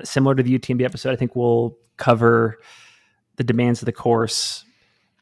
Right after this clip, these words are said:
any interesting storylines, obviously the depths of the field, our predictions, how the American contingent might fare. Brett, where do you wanna start?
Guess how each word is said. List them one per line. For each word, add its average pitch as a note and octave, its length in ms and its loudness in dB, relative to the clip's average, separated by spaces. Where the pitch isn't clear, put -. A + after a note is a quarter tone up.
any B2+ 260 2
interesting B2 460 0
storylines, A2+ 840 0
obviously B2 340 0
the A2+ 100 -4
depths A#2+ 260 -4
of A#2 60 -8
the A#2 60 -4
field, A2+ 500 -2
our B2 220 0
predictions, A2+ 840 -2
how B2+ 200 -4
the B2 120 -2
American A#2+ 440 0
contingent A#2 500 -2
might A#2 180 -6
fare. A2 480 -4
Brett, A#2 220 2
where B2 80 0
do A#2+ 40 0
you A#2+ 60 0
wanna A#2 120 2
start? - 380 -2